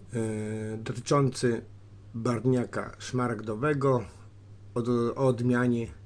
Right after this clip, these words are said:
Nigerian Red. Tu mamy samca. I co się z samicą stało? Nie ma samicy.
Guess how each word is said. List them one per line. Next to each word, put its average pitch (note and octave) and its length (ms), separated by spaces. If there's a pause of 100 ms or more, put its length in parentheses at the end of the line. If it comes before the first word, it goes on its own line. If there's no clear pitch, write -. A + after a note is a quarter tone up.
(140)
Nigerian A#2 560
Red. C3+ 340 (840)
Tu E3 120
mamy D3 240
samca. B2 640 (3500)
I F#3+ 300 (520)
co G3+ 320
się E3 280
z - 120
samicą C3+ 420
stało? G#2 380 (600)
Nie D3+ 140
ma F#3 120
samicy. F3 400